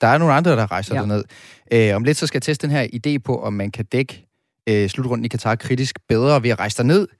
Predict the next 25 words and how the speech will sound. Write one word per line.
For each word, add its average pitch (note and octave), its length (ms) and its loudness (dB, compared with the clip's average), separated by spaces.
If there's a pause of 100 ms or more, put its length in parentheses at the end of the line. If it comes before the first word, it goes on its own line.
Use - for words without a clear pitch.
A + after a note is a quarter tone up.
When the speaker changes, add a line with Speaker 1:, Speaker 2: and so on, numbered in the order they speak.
(360)
Speaker 1:
Øh, G#2+ 360 0
på G#2+ 160 -4
T G2+ 120 -8
V A2 40 -6
to B2 140 -4
sportschef B2 460 -4
Frederik G#2+ 220 -8
Lausen, A2+ 300 -2
ham A2 80 -4
har A2+ 60 0
jeg C#3+ 60 2
Speaker 2:
Mm. D#3 40 0
Speaker 1:
talt A#2+ 200 -4
med, A2 160 -4
spiller A2+ 260 -4
lige, A2 180 -4 (100)
øh, A2+ 100 -10
f-, - 180 -16 (120)
ham G#2+ 140 -8
for A2 120 -6
dig A2 100 -2
lige G#2+ 140 -6
om A2 60 -8
lidt. D3 140 0 (500)
Øhm, G2 440 -2